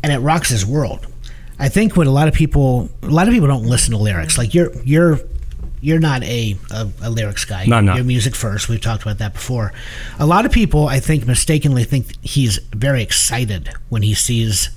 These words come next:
Speaker 1: the, the centerfold. He sees his homeroom angel on the pages in between. That's not actually the case. Um, if you listen to the lyrics of the song, he's actually very disappointed.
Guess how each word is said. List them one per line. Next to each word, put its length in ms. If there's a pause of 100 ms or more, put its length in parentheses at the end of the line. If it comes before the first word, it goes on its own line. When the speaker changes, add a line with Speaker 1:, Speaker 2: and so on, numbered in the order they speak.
(340)
Speaker 1:
the, 240
the 120
centerfold. 560 (120)
He 100
sees 300
his 220
homeroom 400
angel 480 (120)
on 120
the 60
pages 360
in 140
between. 480 (540)
That's 160
not 120
actually 300
the 60
case. 540 (420)
Um, 360 (500)
if 140
you 100
listen 280
to 80
the 60
lyrics 320
of 40
the 60
song, 600 (880)
he's 220
actually 360
very 280
disappointed. 720